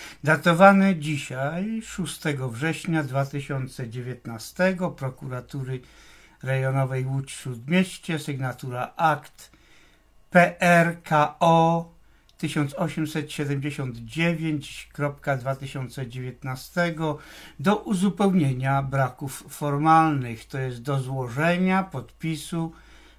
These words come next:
pod pismem z czwartego września dwa tysiące dziewiętnastego, w załączeniu do pisma z czwartego dziewiętna-, dziewiątego, przepraszam, dziewiętnastego roku,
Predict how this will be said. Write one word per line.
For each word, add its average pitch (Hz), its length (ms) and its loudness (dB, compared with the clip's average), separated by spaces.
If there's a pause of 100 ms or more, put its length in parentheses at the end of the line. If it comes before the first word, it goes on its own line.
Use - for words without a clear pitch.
pod - 280 -4
pismem 175 580 0
z - 120 -12
czwartego 135 640 -2
września 151 560 -4
dwa 135 200 -2
tysiące 131 600 -10
dziewiętnastego, 120 960 -14
w 131 80 -14
załączeniu 196 640 0
do 113 160 -10
pisma 147 640 -6 (840)
z - 80 -20
czwartego 135 720 -2
dziewiętna-, 120 720 -8
dziewiątego, 147 760 0
przepraszam, 151 640 -6
dziewiętnastego 139 800 -6
roku, 135 500 -6